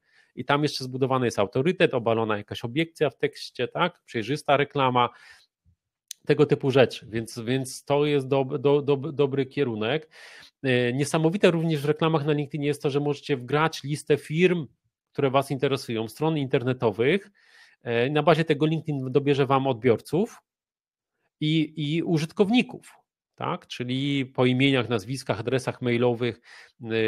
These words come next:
kiedyś tam można było po profilach, ale to już, w każdym razie możecie wgrać i to jest super narzędzie do, do bardzo precyzyjnych kampanii reklamowych. Wtedy są najskuteczniejsze te kampanie, tak?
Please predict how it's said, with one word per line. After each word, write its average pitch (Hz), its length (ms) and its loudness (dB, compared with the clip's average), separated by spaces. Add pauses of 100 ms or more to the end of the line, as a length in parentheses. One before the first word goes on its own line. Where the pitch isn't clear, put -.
(560)
kiedyś 135 240 -4
tam 120 120 0
można 117 180 -4
było 117 180 0
po 113 120 -8
profilach, 104 520 -4
ale 104 200 -4
to - 120 -12
już, - 220 -14 (760)
w - 60 -20
każdym 170 240 4
razie 160 220 2
możecie 151 320 2
wgrać 139 420 2
i 139 100 -14
to - 80 -2
jest 131 140 -4
super 156 280 2
narzędzie 131 600 2 (1200)
do, 135 400 4 (200)
do 135 120 2
bardzo 98 460 -4
precyzyjnych 101 520 -8
kampanii 117 420 0
reklamowych. 98 480 -8
Wtedy 123 220 4
są 180 120 -2
najskuteczniejsze 160 800 0
te - 80 -20
kampanie, 101 560 -8
tak? - 260 -10